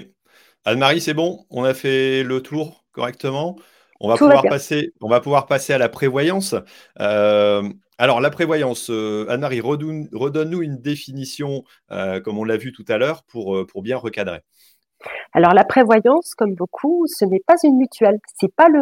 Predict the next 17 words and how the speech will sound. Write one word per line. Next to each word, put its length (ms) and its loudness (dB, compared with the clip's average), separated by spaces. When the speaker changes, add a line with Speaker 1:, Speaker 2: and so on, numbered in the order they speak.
Speaker 2:
complément 640 6
de 80 6
la 120 6
carte 240 0
vitale. 340 -10
La 140 6
prévoyance, 640 2
sa 100 2
définition, 680 -2
c'est 160 4
j'ai, 440 6
je 120 2
suis 280 4
en 140 8
arrêt 220 4
de 120 -4
travail. 360 2